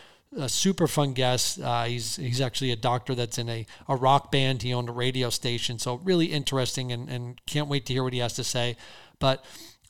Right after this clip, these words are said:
I also want to quickly recap Married at First Sight up until now, because I, right now, the latest episode is eleven. Uh, we're on episode eleven now. I think twelve comes out very, s-, very soon. Depending on when you're <laughs> listening to this, it probably will already have come out.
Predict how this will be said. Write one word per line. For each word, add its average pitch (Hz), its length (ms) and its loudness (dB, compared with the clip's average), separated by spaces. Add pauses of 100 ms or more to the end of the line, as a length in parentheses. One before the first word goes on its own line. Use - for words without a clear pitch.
I 151 100 4
also 160 280 8
want 143 380 4
to 131 380 2
quickly 196 400 4
recap 131 560 0 (800)
Married 127 240 2
at 127 80 -6
First 127 260 -4
Sight - 260 -6 (100)
up 123 180 -4
until 120 240 -6
now, 117 180 -6
because 120 240 -4
I, 127 100 0 (380)
right 175 180 4
now, 160 440 6 (100)
the 131 300 2
latest 147 440 2
episode 120 760 0
is 117 500 -2 (400)
eleven. 127 460 -6 (300)
Uh, 120 280 0
we're 131 160 2
on 139 200 4
episode 135 380 0
eleven 120 360 -2
now. 117 300 -4 (280)
I 123 60 -4
think 123 200 -4
twelve 127 300 0
comes 123 240 -6
out 117 300 -4
very, 131 220 0
s-, - 160 0
very 139 300 0
soon. 120 420 -2
Depending 123 340 -6
on 120 100 -6
when 120 140 -4
you're 117 100 -6
<laughs> 131 80 2
listening 131 320 0
to 131 120 0
this, 123 240 0
it 117 180 -4
probably 117 540 -2
will 117 200 -4
already 120 280 0
have 117 180 -2
come 123 140 -6
out. 113 180 -4